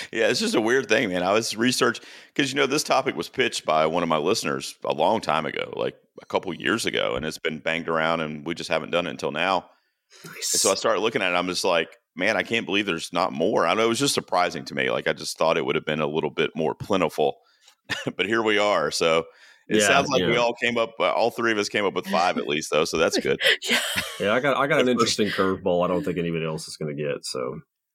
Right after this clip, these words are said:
Speaker 3: Oh,
Speaker 1: Well, I'll
Speaker 3: the
Speaker 1: tell you
Speaker 3: one
Speaker 1: what, let's
Speaker 3: John
Speaker 1: get into it. We're gonna
Speaker 2: Okay.
Speaker 1: go around the horn, and we will do our top five movies or T V shows based on video games. Angela, I'm gonna let you get us started with your number five. What do you got?
Speaker 3: Uh, Uncharted.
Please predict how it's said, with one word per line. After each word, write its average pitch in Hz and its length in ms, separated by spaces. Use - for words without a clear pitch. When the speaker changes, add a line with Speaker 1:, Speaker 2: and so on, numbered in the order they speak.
Speaker 3:
Oh, 233 60
Speaker 1:
Well, 226 100
I'll 202 60
Speaker 3:
the 202 60
Speaker 1:
tell 214 80
you 220 80
Speaker 3:
one 214 100
Speaker 1:
what, - 60
let's 220 140
Speaker 3:
John 214 60
Speaker 1:
get 160 100
into 123 220
it. - 100
We're 120 80
gonna 123 380
Speaker 2:
Okay. 107 80
Speaker 1:
go 135 80
around 139 180
the 123 80
horn, 123 420
and 98 420
we 113 120
will 110 140
do 107 340
our 90 160
top - 440
five 110 540
movies 147 480
or 170 260
T 170 200
V 120 140
shows 82 360
based 101 640
on 92 420
video 87 460
games. 85 420
Angela, 120 500
I'm 123 80
gonna 101 140
let 92 220
you 107 180
get 87 140
us 90 100
started 101 380
with 90 180
your 87 240
number 123 260
five. 78 520
What 101 140
do 107 40
you - 80
got? 78 240
Speaker 3:
Uh, 190 360
Uncharted. 208 840